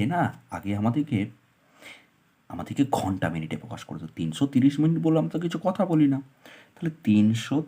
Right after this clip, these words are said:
তিরিশকে আমরা কিসে করব? মিনিটে, ঘন্টা মিনিটে। ঘন্টা মিনিটে করতে হলে ষাট দিয়ে ভাগ করতে হয়। ছয়, ছয় পাঁচে তিরিশ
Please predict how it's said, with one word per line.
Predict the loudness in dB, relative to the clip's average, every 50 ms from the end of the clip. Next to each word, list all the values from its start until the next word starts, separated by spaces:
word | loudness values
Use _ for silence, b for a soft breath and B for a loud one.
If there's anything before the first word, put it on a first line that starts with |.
| -6
তিরিশকে | -8 -8 -6 -4 -4 -6 -6 -8 -14 -10 -4 -2 -2 -2 -2 -4 -4
আমরা | -4 -2 0 0 0 0 -2 -4 -10 _ _ _ -10
কিসে | -10 -6 -4 -4 -4 0
করব? | 0 0 0 2 0 0 0 0 -4 b b b b b b b b _ -4
মিনিটে, | -2 -2 -2 -2 -4 -8 -10 -14 -14 -16 -20 _ _ _ _ -2
ঘন্টা | 2 4 4 4 2 0 -8 -10
মিনিটে। | -10 -14 -14 -14 -16 -16 -12
ঘন্টা | -10 -10 -10 -8 -8
মিনিটে | -8 -8 -6 -8 -8 -10
করতে | -10 -12 -8 -6
হলে | -4 -4 -4 -6 -6
ষাট | -8 -8 -8 -8 -10 _
দিয়ে | -8 -8 -8 -8 -8
ভাগ | -14 -18 _ -20
করতে | -20 -20 -20 -20 -20
হয়। | _ _ _ _ _ _ _ _ _ _ _ _ _ _ _ _ _ _ -16
ছয়, | -12 -6 -4 -4 -4 -4 -6 -12 _ _ _ _ -20
ছয় | -18 -12 -8 -8 -6 -6 -8 -10 -10
পাঁচে | -14 -16 -16 -18 _ -8 -2 0 2 2 2 0 -4 -8 _ _ _ _ _ _ _ _ _ _ _ -4
তিরিশ | -4 -4 -4 -4 -8 -12